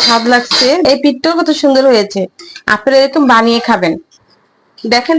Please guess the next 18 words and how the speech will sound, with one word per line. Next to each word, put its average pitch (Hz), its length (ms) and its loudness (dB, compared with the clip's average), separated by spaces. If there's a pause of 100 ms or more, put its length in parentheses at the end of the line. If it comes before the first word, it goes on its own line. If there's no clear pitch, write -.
প্যানকেকটা 262 580 0 (100)
কত 294 120 0 (180)
সুন্দর 302 280 2 (100)
হয়েছে, 277 400 2 (460)
বাচ্চারা 269 420 0 (100)
খেতে 277 280 0
কিন্তু 294 240 0
খুব 311 120 0 (100)
পছন্দ 285 280 0 (140)
করে, 285 160 0 (140)
বড়দেরও 262 540 2
খুব 226 180 -2
পছন্দ 214 280 0 (120)
এটা। 170 160 -6 (680)
এটা 233 140 0 (120)
সকালের 269 500 0
নাস্তা, 254 360 0 (140)
বিকালের 262 420 0